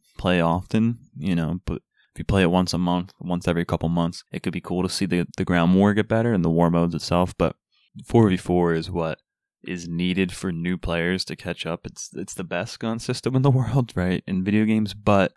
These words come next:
we do mention that it's one of the hardest ones to master, and being able to just continuously get into fights is really something good. So that's a cool one, but not one that we haven't really played a ton of. We just, you know, we know it's there.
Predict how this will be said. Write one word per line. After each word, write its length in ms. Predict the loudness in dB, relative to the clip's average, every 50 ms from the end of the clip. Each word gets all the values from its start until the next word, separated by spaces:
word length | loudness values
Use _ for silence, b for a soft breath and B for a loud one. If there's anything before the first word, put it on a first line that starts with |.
| _ _ 0
we 120 | 0 2
do 160 | 4 6 6
mention 480 | 6 6 6 4 2 2 0 0 0 0
that 240 | 0 -2 -4 -6 -8 _ _ _ _ _ _ _ _ _ _ _ -12
it's 140 | -6 -4 -2
one 100 | 0 0
of 40 | -2
the 60 | -2
hardest 340 | -2 0 0 0 0 0 -2
ones 180 | -4 -4 -4 -4
to 80 | -4
master, 480 | -4 -4 -2 -4 -4 -6 -8 -10 -10 -10
and 160 | -10 -12 -12 _ _ _ _ _ _ _ _ -8 -2
being 220 | 2 4 4 6 4
able 100 | 4 2
to 40 | 0
just 160 | -2 -6 -4
continuously 680 | -4 -4 -4 -2 0 4 4 4 4 4 2 -2 -2 -2
get 120 | 0 -2
into 140 | -2 -2 -4
fights 380 | -4 -4 -4 -4 -4 -6 -8
is 140 | -12 -12 -8
really 320 | -6 -6 -6 -6 -8 -12 -14
something 340 | -12 -10 -10 -8 -8 -10 -10
good. 340 | -8 -8 -6 -6 -6 -10 -12 _ _ _ _
So 140 | -2 2 4
that's 200 | 4 4 4 2
a 40 | -2
cool 300 | 0 2 2 2 2 0
one, 180 | 0 -2 -2
but 180 | -4 -6 -4 -2
not 160 | -2 -2 0
one 180 | 2 4 4 6
that 60 | 6
we 140 | 4 4 4
haven't 240 | 4 4 4 2
really 180 | 2 0 -2 -4
played 300 | -4 -4 -2 -2 -2 -2
a 40 | -6
ton 280 | -8 -8 -6 -4 -4
of. 260 | -2 -4 -4 -6 -10 -12
We 100 | -12 -10
just, 240 | -10 -10 -12 -14 -16 -14
you 140 | -12 -12 -12
know, 220 | -12 -14 -16 -18 _ -12
we 100 | -8 -6
know 180 | -4 -4 -4
it's 120 | -6 -6 -6
there. 300 | -6 -6 -6 -8 -10